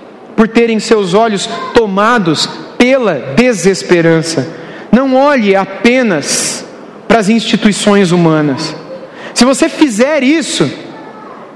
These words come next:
um pessimismo muito grande vai tomar conta do seu coração. É por isso que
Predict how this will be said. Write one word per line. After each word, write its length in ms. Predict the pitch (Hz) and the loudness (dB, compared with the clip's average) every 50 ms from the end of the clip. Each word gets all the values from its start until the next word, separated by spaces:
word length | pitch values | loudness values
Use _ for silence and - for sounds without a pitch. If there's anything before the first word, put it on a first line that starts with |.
| - - - - - - | -20 -20 -20 -6 -2 0
um 100 | 196 214 | 0 2
pessimismo 640 | 214 262 277 277 - - 262 254 285 302 269 294 | 2 0 0 2 2 2 2 2 2 2 2 2
muito 320 | 277 269 302 339 330 349 294 | 2 2 2 2 0 0 2
grande 320 | 220 220 233 269 285 233 | 2 2 2 2 2 2
vai 120 | 214 220 | 0 0
tomar 220 | - 208 202 190 170 | 2 2 2 2 2
conta 300 | - 190 190 185 170 175 | 2 2 2 2 2 0
do 80 | 160 | 0
seu 140 | - 175 160 | 0 0 0
coração. 540 | 160 165 156 151 147 - - 151 139 135 120 - - - - - - - - - - - - - - - - - - - - - - - | 2 2 2 2 0 0 0 0 0 -2 -4 -6 -12 -16 -18 -18 -20 -20 -20 -20 -20 -20 -20 -20 -20 -20 -20 -18 -18 -18 -18 -10 -4 -2
É 60 | 190 | 0
por 180 | - - 233 254 | 2 2 2 4
isso 300 | 277 311 277 - 254 208 | 2 2 2 0 0 0
que 460 | - 262 254 240 220 - - - | 2 2 2 2 0 -2 -4 -8